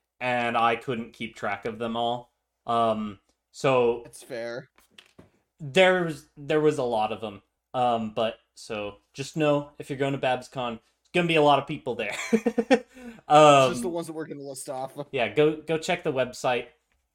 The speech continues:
Speaker 1: uh, if, if you wanna see everyone that's gonna be there.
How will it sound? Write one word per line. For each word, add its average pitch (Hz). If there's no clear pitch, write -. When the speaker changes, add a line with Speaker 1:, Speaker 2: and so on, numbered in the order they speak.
Speaker 1:
uh, 113
if, 117
if 120
you 117
wanna 117
see 117
everyone 113
that's 110
gonna 110
be 117
there. 117